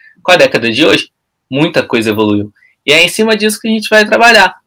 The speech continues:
sobre essa evolução, essa cobrança, é, acelerada em cima das mulheres, em cima do esporte, de maneira geral. Ela é justa? Até que ponto?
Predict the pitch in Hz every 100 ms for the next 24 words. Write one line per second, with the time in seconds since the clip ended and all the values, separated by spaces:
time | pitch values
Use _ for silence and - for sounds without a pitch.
0 | - 160 156 160 156 - 180 196 196 180
1 | 165 - 170 170 160 196 - - 190 135
2 | 135 165 185 - 107 101 _ - 123 -
3 | 127 - 156 185 156 156 151 123 - 131
4 | 131 117 117 147 165 135 127 131 123 139
5 | 139 127 151 - - 139 143 156 - -
6 | - _ _ - 208 196 196 202 208 151
7 | 120 - _ - 190 190 139 208 226 -
8 | _ _ - - 214 214 151 107 101